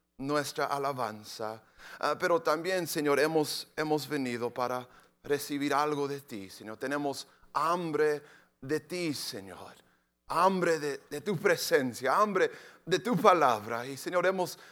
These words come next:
hemos venido esta mañana para, eh, recibir de ti.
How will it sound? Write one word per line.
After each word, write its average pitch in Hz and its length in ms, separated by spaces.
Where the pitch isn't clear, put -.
hemos 202 300
venido 175 640
esta 175 340
mañana 123 560
para, 127 280
eh, - 1200
recibir 160 1040
de 135 260
ti. 98 480